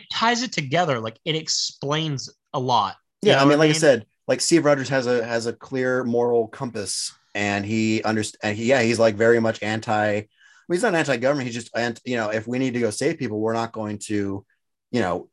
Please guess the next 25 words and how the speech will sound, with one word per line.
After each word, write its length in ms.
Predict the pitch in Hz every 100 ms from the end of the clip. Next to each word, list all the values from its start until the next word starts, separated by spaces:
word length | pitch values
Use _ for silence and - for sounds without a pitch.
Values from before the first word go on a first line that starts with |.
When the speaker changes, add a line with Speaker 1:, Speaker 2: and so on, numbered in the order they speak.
| -
Speaker 2:
have 180 | 131 117
people 220 | 120 101
vote 260 | 92 139 127
on 200 | 82 82
it. 80 |
You 80 | 98
know, 140 | 101 98
we 120 | 107
need 120 | 113
to 60 | 104
actually 300 | 107 - 104
do 180 | 110
our 120 | 101 90
jobs, 460 | 113 120 98 101
which 120 | 98 98
is 60 |
to 80 | -
save 280 | - 107 92
people's 260 | 107 90
lives. 340 | 101 120 98 92
And 100 | 92
sometimes 800 | 110 104 104 98 95 98 - - _ _ _ _
things 240 | - 101
happen. 480 | 117 135 - 87 85 - - - -
Whereas 500 | 107 110 107 104 95